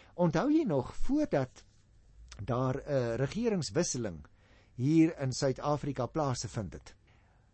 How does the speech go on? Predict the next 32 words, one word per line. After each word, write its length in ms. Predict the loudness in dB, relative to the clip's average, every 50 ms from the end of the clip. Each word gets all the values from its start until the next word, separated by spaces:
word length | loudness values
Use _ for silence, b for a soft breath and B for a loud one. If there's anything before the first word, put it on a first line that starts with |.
| b _ _
Hoe 140 | 0 2 2
dit 120 | 2 2 0
al 80 | 0 0
baie 240 | 0 0 0 0 -2 -4 -8 _
verskillende 460 | -6 -6 -4 -2 -2 0 0 0 0 0
politieke 400 | 0 0 0 0 -2 -4 -4 -4
partye 420 | -4 -4 -2 0 2 2 2 2
was 200 | 0 0 -2 -4
en 60 | -4 -4
baie 180 | -4 -4 -4 -4
standpunte 600 | -4 -4 -4 -4 -4 -2 -4 -4 -2 -2 -4 -2
en 80 | 0 0
natuurlik 440 | -2 -2 0 0 0 0 0 -2
ook 160 | -4 -4 -2 -2
daarna, 480 | -2 0 0 0 0 -2 -2 -6 -10 -8
en 160 | -4 -2 -2
dit 160 | -2 -2 -4
is 140 | -6 -8 -6
reg 320 | -6 -6 -6 -6 -6 -8 -10
so. 220 | -10 -10 -12 -12 -14 -18 -20 -20 -20 -20 _ _ -20 _ b b b b b b b b b b -4 -2
Maar 140 | -2 0
as 80 | -2 -2
jy 60 | -2 0
ons 220 | 0 0 0 0 -2
nou 80 | -2 -2
vandag 280 | 0 0 0 0 2
daarop 240 | 2 0 0 0 0
terugdink, 420 | -2 -2 -2 -2 -2 -2 -2 -2 -2
liewe 160 | -2 -2 -2
luisteraars, 480 | -2 -2 -4 -4 -2 -2 -2 -2 -4
kan 160 | -4 -2 -2 0
julle 160 | 0 0